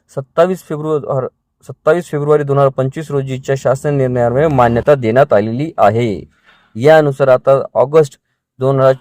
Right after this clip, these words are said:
चोवीस ते फेब्रुवारी दोन हजार पंचवीस या कालावधीतील वाहतूक भत्ता अदा करणे कामी एकूण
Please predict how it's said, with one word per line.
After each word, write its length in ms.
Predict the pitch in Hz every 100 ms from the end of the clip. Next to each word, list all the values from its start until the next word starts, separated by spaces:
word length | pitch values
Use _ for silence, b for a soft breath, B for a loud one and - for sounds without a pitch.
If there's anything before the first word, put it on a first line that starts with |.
| -
चोवीस 300 | 151 156 143 139
ते 60 |
फेब्रुवारी 540 | 131 135 123 131 143 156
दोन 200 | 131 123
हजार 140 | 131
पंचवीस 400 | 131 139 139 131 - _ _ _
या 260 | 120 139 160
कालावधीतील 580 | - 131 127 123 127 127
वाहतूक 360 | 117 120 147
भत्ता 500 | 143 127 - 123 107
अदा 180 | 113 143
करणे 340 | 139 127 120
कामी 340 | 120 113 117 131
एकूण 400 | 127 139 139 127